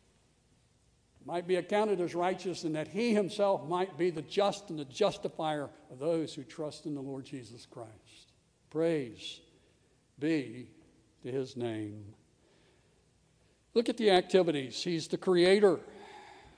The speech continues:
the ruler, sustainer of heaven and earth. He's the one who keeps covenant. He's the one who is the just judge.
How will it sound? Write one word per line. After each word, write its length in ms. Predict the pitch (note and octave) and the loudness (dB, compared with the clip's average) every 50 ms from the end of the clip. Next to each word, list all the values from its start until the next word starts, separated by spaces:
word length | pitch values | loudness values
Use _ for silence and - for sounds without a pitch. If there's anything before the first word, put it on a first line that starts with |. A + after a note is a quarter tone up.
| - _ _ - | -20 _ _ -18
the 60 | B2+ | -8
ruler, 380 | B2+ D3 F#3 G#3 A3 G#3 F3+ - | 2 8 10 10 10 10 8 4
sustainer 500 | - D#3+ - - - G#3+ G#3+ A3+ G#3+ F#3+ | 0 -4 -6 -4 -2 -2 0 2 2 2
of 80 | F3 | 2
heaven 240 | D#3+ G#3 G#3+ A3 A3+ | 4 2 2 2 2
and 100 | A3+ A#3 | 2 4
earth. 220 | B3 B3+ A3 - | 4 4 4 2
He's 160 | G#3+ G#3 E3 - | 2 0 2 2
the 60 | G3 | 2
one 220 | F#3+ G#3 A3+ A3 | 2 4 4 4
who 100 | G3 G#3 | 4 2
keeps 280 | G3+ - A#3 A3+ G3+ - | 2 0 -2 -2 -2 -2
covenant. 400 | - - B3+ B3 A3 F#3 E3 E3 | 2 4 4 4 4 4 2 2
He's 160 | G3 F#3 - | 2 0 0
the 60 | A#3 | 0
one 340 | G#3 G#3 A3+ A#3+ A#3+ A3+ G3 - - - - | 0 2 4 2 4 2 0 -2 -6 -10 -4
who 100 | B3 B3 | -2 0
is 80 | A#3+ A#3+ | 0 0
the 100 | A#3+ A3+ | 0 0
just 380 | F3+ B3 A#3+ A#3+ A3+ A#3+ - - | 2 4 4 4 4 2 0 2
judge. 720 | A3+ B3+ B3+ B3 A#3 G#3 E3 C#3 A#2 A#2 - - - | 4 6 10 10 10 10 8 6 -4 -10 -12 -12 -14